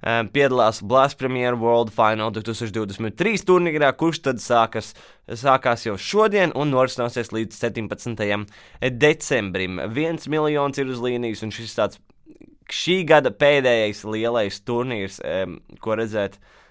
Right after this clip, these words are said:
tagad. Un, em, nu, interesanti skatīties, kurš tad tomēr izies beig beigās un kļūs par labāko komandu pēdējā turnīrā šogad. Nu, cerams jau, ka Face Clans ar mūsu Broki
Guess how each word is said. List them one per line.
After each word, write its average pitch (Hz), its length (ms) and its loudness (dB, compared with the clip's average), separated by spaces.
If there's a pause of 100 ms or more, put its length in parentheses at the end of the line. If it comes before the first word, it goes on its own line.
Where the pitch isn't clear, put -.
(120)
tagad. 202 400 2 (400)
Un, 147 480 -2
em, 147 280 2 (120)
nu, 196 160 -4 (100)
interesanti 180 480 -4
skatīties, 165 440 -2
kurš 175 240 0
tad 139 180 -10
tomēr 139 320 2
izies 131 400 0
beig 117 240 0
beigās 117 420 2
un 101 120 -6
kļūs 110 260 -6
par 101 100 -2
labāko 98 480 0
komandu 110 480 0
pēdējā 202 480 8
turnīrā 131 500 2 (200)
šogad. 104 560 -8 (380)
Nu, 165 180 -10
cerams 127 320 -2
jau, 113 180 -2
ka 113 220 -2 (160)
Face 117 300 -2
Clans 98 280 -6
ar 98 140 -4
mūsu 92 340 -8
Broki 92 480 -4